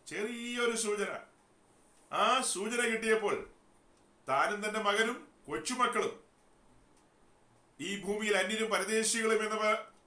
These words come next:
ഈ ഭൂമിയിൽ അന്യരും പരദേശികളും എന്ന പോലെ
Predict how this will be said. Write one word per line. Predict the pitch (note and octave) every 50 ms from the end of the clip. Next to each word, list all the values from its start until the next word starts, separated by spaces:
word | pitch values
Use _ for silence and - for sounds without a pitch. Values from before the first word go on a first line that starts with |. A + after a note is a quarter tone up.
| _ -
ഈ | E3 F#3+ F#3+
ഭൂമിയിൽ | F#3 G3 G3+ G#3+ A3+ A3 G3+
അന്യരും | F#3 F#3 G#3+ A3 A3+ A3+
പരദേശികളും | G#3 F3 F#3 G3 G#3 G#3 G#3 G#3 A3+ A3 A3 A3 A3 A3
എന്ന | A3 A3+
പോലെ | - A3 A3+ A#3 B3 A3+ D#3 -